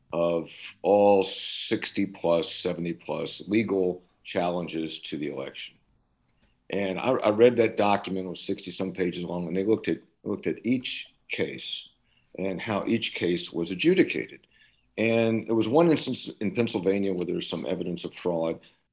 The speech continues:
that wouldn't have changed the outcome even in that particular precinct. But other than that, all these were, most were adjudicated, uh, that were dismissed because,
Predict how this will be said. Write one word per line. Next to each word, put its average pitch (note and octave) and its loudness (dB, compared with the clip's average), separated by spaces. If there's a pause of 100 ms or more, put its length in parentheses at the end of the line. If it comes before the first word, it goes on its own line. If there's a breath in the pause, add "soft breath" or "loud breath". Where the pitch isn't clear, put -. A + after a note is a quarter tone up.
that E2+ -2
wouldn't G#2+ 2
have - -8
changed F#2+ -2
the F#2+ 4
outcome F2+ 0
even F2 -2
in E2+ -4
that E2 -6
particular E2+ -6
precinct. - -6
But G#2 0
other B2 4
than F#2+ 0
that, A#2+ 2
all A#2+ 6
these A2+ 2
were, F#2+ -2 (320 loud breath)
most C#3 8
were B2 8
adjudicated, G#2 4 (380 soft breath)
uh, F2 2
that F#2+ 0
were E2+ -2
dismissed G#2 0
because, F2 -2